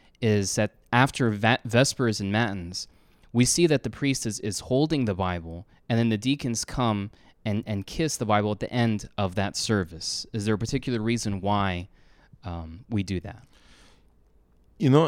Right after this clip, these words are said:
Speaker 2: in, in, uh, our Orthodox Church, veneration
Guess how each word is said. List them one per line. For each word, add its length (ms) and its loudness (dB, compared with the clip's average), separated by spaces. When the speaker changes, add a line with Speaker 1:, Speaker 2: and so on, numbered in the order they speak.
Speaker 2:
in, 180 0
in, 360 -4
uh, 160 -4
our 200 4
Orthodox 480 -2
Church, 600 0
veneration 1040 0